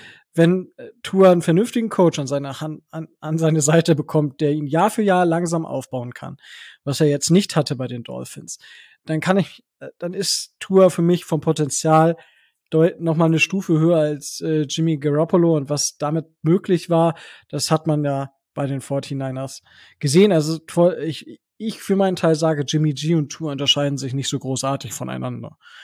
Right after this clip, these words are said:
So, weiß ich nicht. Frank, wirst du wa-,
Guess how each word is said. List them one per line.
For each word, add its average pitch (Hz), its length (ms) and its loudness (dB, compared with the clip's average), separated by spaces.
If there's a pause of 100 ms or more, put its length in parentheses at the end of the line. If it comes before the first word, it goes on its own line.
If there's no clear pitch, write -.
(400)
So, 120 440 -2 (720)
weiß 139 200 0
ich 131 80 2
nicht. 127 340 -4 (480)
Frank, 143 440 -4
wirst 135 200 -4
du 147 60 0
wa-, 143 180 0